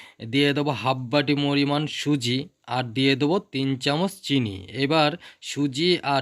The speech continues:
চিনিটাকে খুব ভালো করে ঘুরিয়ে নিয়ে আসবো। তো দেখো, খুব ভালো করে ঘুরিয়ে নেওয়া, নিয়ে আসার পর দেখো কত সুন্দর পাউডার তৈরি হয়ে গেছে। তো অবশ্যই কিন্তু, আহ, চিনি আর সুজিটাকে এইভাবে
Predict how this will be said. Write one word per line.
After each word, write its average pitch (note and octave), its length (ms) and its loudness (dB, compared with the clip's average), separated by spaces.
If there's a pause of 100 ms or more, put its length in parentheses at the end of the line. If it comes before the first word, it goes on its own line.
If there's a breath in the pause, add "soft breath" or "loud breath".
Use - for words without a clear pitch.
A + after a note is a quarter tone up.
চিনিটাকে C#3+ 560 0
খুব C#3 220 -6
ভালো C3 360 2
করে D3 280 2
ঘুরিয়ে C3+ 380 2
নিয়ে D3+ 160 2
আসবো। D#3 320 0 (400 loud breath)
তো C#3+ 80 -4
দেখো, C#3 480 -2 (340 soft breath)
খুব C#3+ 220 -2
ভালো C#3 300 2
করে D#3 260 2
ঘুরিয়ে C3+ 440 2
নেওয়া, D3 360 2
নিয়ে C#3+ 240 2
আসার D3 300 0
পর C#3+ 200 -4
দেখো C3+ 460 -2
কত B2 280 -8
সুন্দর C#3+ 400 -2
পাউডার C3 400 0
তৈরি C#3+ 300 0
হয়ে D3 220 4
গেছে। C#3 380 -2 (360 loud breath)
তো C3+ 80 -4
অবশ্যই D3 560 0
কিন্তু, E3 460 0
আহ, C3+ 920 0 (540)
চিনি D#3 460 0 (240)
আর C3 220 2
সুজিটাকে C#3+ 640 0
এইভাবে D3 440 4